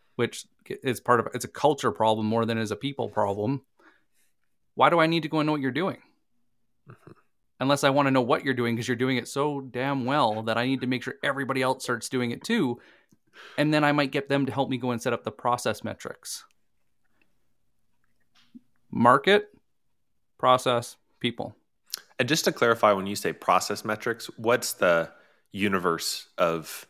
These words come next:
Speaker 2: measurables there? Like, what are different things that people could measure in process?
Speaker 1: One thing that we should check,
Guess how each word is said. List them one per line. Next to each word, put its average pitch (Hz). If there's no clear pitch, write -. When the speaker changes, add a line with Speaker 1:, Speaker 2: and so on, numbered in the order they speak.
Speaker 2:
measurables 80
there? 67
Like, 85
what 101
are 98
different 87
things 82
that -
people -
could 82
measure 80
in 80
process? -
Speaker 1:
One 131
thing 135
that 117
we 117
should 117
check, -